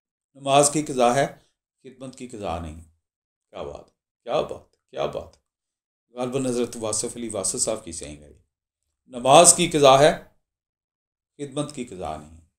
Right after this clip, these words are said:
नमाज की क़ज़ा तो हम पढ़ लेते हैं, मालिक से मामला है भाई, फिर थ्रू हो जाता है।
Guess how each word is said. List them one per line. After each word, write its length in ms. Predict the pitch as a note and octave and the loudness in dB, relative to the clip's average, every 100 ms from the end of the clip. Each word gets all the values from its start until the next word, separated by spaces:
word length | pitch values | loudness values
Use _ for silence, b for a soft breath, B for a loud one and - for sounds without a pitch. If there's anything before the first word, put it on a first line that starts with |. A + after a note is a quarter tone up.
| _ _ _ _ _ _ _ | _ _ _ _ _ _ _
नमाज 340 | D3 D3 D#3+ D#3+ | 2 6 6 6
की 100 | F#3 | 0
क़ज़ा 280 | F3+ D3+ D3 | 6 8 8
तो 120 | E3 | 6
हम 140 | D3+ | 4
पढ़ 160 | F3+ F#3 | 4 4
लेते 260 | F#3 F3 | 4 0
हैं, 80 | D#3 | -4
मालिक 340 | D3 B2+ C3 B2+ | -2 0 -2 -4
से 120 | C#3 | -6
मामला 360 | A#2+ G#2 A2 | -6 -8 -8
है 80 | A2 | -8
भाई, 120 | A2 | -10
फिर 200 | A2 A#2 A2+ - _ _ _ | -12 -16 -18 -20 _ _ _
थ्रू 160 | B2+ A#2 | -20 -18
हो 100 | G2 | -18
जाता 200 | F#2 | -20
है। 60 | - | -20